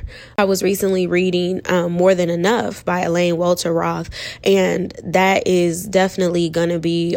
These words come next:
our book for January to really kick off and really understand, you know, how to embrace this feeling of, you know, getting away from imposter syndrome, which we recently talked about.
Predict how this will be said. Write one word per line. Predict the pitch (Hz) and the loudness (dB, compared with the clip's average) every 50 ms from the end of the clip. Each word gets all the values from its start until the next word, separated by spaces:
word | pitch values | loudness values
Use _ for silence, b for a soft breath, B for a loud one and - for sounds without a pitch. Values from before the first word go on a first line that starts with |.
| - - 170 | -4 -2 -2
our | 165 165 165 | 0 0 0
book | 160 156 160 170 - - - - | -2 -2 -2 0 0 -2 -4 -6
for | - - - 170 165 | -8 -2 0 0 0
January | 175 180 170 175 175 175 170 170 156 147 156 160 156 143 107 104 - | 0 0 0 0 2 2 0 0 -2 -2 -2 -2 -2 -2 -4 -4 -6
to | - - - 185 170 160 156 156 151 156 B B B B B B B | -6 -4 -2 0 0 0 0 -2 -4 -6 B B B B B B B
really | 190 190 214 226 214 214 | 4 6 6 6 6 2
kick | 185 - - 220 196 - | 0 0 0 0 0 0
off | - - - 165 170 160 - - | 0 -2 -2 0 -2 -4 -4 -4
and | 170 165 | -4 -2
really | 175 175 175 170 - | -2 -2 -2 -2 -2
understand, | - 175 165 - 170 156 - - - 175 175 170 165 165 160 165 - - | -2 -2 -2 -2 -4 -4 -4 -2 0 2 2 2 2 0 0 -2 -2 0
you | 190 | 2
know, | 190 185 165 160 | 2 2 2 0
how | 151 - - - - 170 170 175 | -4 -6 -6 -4 -2 0 0 0
to | 165 - - 170 - - 160 | -2 -2 -4 -4 -4 -4 -4
embrace | 156 151 147 139 156 165 165 165 165 156 - - B B B B B B - | -4 -4 -4 -2 -2 0 0 0 -2 -4 -6 -8 B B B B B B -2
this | 185 185 170 - - | -2 -2 -2 -2 -2
feeling | - 180 185 180 170 175 - - - - - | 0 0 2 2 2 0 -2 -4 -6 -6 -2
of, | - 175 170 170 170 165 - - - - - - | -2 0 2 2 0 0 -2 -6 -12 -14 -6 -2
you | 202 208 | 0 2
know, | 196 175 175 165 | 2 2 0 0
getting | 151 185 185 196 190 185 | 0 0 2 2 2 2
away | 175 175 180 180 175 | 2 2 2 2 2
from | - 185 160 | 0 -2 -4
imposter | - - 156 151 - 180 170 165 175 - - 175 185 | -4 -4 -6 -4 -2 -2 -2 -2 -2 -4 -2 -2 0
syndrome, | - 202 196 202 196 208 220 226 240 254 254 | 0 0 0 0 2 2 2 2 0 -2 -4
which | 262 - 196 190 - | -4 -4 -4 -2 -2
we | 190 180 | -2 0
recently | 180 190 185 185 - 208 185 190 190 | 0 2 0 0 0 -2 0 -2 -2
talked | 185 - 190 185 190 - | 0 0 0 -2 -2 -2
about. | 202 196 202 196 190 190 190 | -2 -2 0 0 0 0 -2